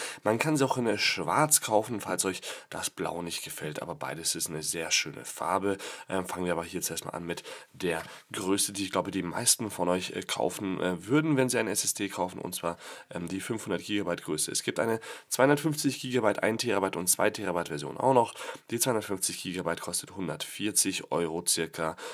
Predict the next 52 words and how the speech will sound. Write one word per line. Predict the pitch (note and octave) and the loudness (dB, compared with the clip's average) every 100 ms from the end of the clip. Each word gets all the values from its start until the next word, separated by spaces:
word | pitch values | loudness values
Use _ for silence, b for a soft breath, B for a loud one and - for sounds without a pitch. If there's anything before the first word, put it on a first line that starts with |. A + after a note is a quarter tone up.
| B | B
Ähm, | - F2 E2+ | -6 -4 0
dann | E2+ E2+ | 0 0
haben | F2 | -4
wir | F2+ | -4
hier | F2+ D#2+ | -2 -2
einen | - | -2
zweihundert | - C3+ C3+ | -2 2 2
Euro | A#2 G#2 | 2 -2
Preis | G#2 - F2 F2+ | -4 -2 2 2
und | - - - | 0 -8 -10
dann | F#2+ | -4
geht's | F2+ - | 0 0
weiter | - D2+ E2+ | 0 -4 -2
mit | E2+ E2 | -4 -4
vierhundert | - - G2 G2 F#2+ F2+ D#2+ | -8 -6 -4 -2 -2 -2 -4
und | - D#2 - | -4 -4 -4
achthundert | F2 - F2 - | -4 -4 -2 -2
Euro | E2+ F2 | -2 -4
jeweils | D#2+ D#2 D#2+ - | -4 -2 0 0
dann | - F2 B B | -2 -6 B B
für | - G2 | -4 0
die, | F#2 F2+ B B | 0 0 B B
ähm, | - F2 E2+ | -4 -2 -2
immer | F2+ F2 F#2 B B | -2 0 -2 B B
doppelt | F2 F2+ F#2+ F2+ | -4 0 -2 0
werdenden | E2 D#2+ F2 | -2 -2 -4
Größen | E2+ F#2+ F#2+ G#2 G2 | -2 0 0 -2 -4
wird | D2+ D2+ | -6 -6
der | E2+ | -8
Preis | - - - | -8 -6 -4
dann | - | -4
entsprechend | - - F#2 - | -6 -6 -8 -6
auch | - - B B - | -6 -6 B B -4
dann | E2+ E2+ | -2 -2
immer | - E2 F2 | -4 -2 -4
doppelt | F2+ G2+ - D#2+ - - | 0 -2 2 0 2 -2
aktuell. | - A2 - - _ _ _ _ _ _ - | 0 2 2 0 _ _ _ _ _ _ 2
Das | B2+ B2 | 6 8
Schöne | C#3+ | 10
hier | C#3 C#3 | 10 10
ist, | C3+ | 10
dass | A#2+ - | 8 4
wir | A#2 | 2
die | A2 | 2
U | A#2+ B2 | 4 4
S | B2 | 4
B | A2 | 2
drei | G#2 | 0
Punkt | G#2+ A2 - | 0 0 0
eins | G2 | 0
Generation | - G2 F2 - E2 | 0 -2 -2 -4 0
zwei, | - - A#2+ B2+ | 0 6 6 4